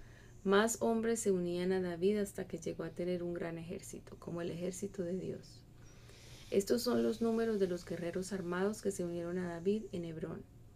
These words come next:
Todos deseaban que David fuera el rey en lugar de Saúl, tal como lo había prometido el Señor.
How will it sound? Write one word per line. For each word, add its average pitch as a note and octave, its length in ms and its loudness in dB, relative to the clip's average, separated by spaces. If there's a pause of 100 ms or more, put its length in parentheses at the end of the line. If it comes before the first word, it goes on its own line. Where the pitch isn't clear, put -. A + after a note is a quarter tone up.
(640)
Todos A3 340 10
deseaban G3+ 540 6
que G3+ 140 4
David F3+ 260 2
fuera F3+ 280 0
el F3+ 100 0
rey F#3 280 2
en F3+ 100 0
lugar E3+ 340 -2
de F3 100 -6
Saúl, D#3+ 420 -8 (140)
tal G#3 260 2
como F3 300 -4
lo E3+ 120 -4
había E3 240 -4
prometido E3 520 -4
el F3 100 -6
Señor. - 380 -8